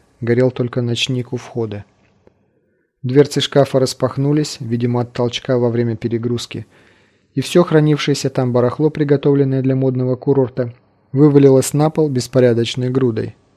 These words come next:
Неверов отметил, что платья и купальники, купленные у лучших столичных портных с этикетками индивидуальных заказов, должны были стоить баснословные деньги,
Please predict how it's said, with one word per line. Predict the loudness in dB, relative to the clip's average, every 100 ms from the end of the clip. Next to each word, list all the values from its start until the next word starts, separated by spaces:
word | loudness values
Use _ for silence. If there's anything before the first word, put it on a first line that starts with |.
| _ _ _ _ -2
Неверов | 4 6 6 4
отметил, | 0 0 0 -4
что | -4 -6
платья | 0 0 0 -2
и | -4
купальники, | -4 0 2 2 -2 -6
купленные | -6 -2 0 2 2
у | 2
лучших | 2 2 0 -4
столичных | -4 -2 0 0 -4 -8
портных | -4 -6 -4 -6 -6 _ _ _ _
с | -6
этикетками | -4 -2 4 4 4 0 0
индивидуальных | 0 0 2 4 2 2 0
заказов, | -2 0 0 0 -6 _ _ _ _ _ _ 0
должны | 2 4 2
были | 2 0
стоить | -2 0 2 2
баснословные | -2 -4 -2 -6 -2 -2 -2 -2
деньги, | -2 -4 -6 -10